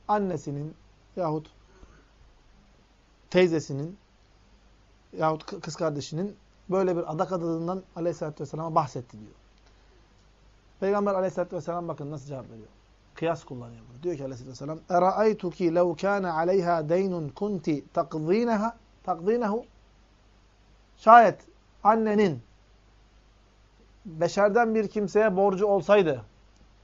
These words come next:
onun o borcunu öder miydin? Diyor ki, "Naam, evet öderdim."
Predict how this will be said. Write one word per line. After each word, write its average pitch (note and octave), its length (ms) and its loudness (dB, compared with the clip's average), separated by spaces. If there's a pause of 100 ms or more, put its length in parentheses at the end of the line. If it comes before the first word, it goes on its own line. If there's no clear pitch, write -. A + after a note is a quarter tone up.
(1000)
onun G3+ 360 -2 (100)
o A3+ 200 6
borcunu G3 680 4 (1500)
öder G#3+ 300 8
miydin? A3+ 320 0 (1600)
Diyor F#3 180 4
ki, E3+ 280 -4 (600)
"Naam, D3 300 2 (380)
evet C3+ 200 -6
öderdim." C#3+ 360 -2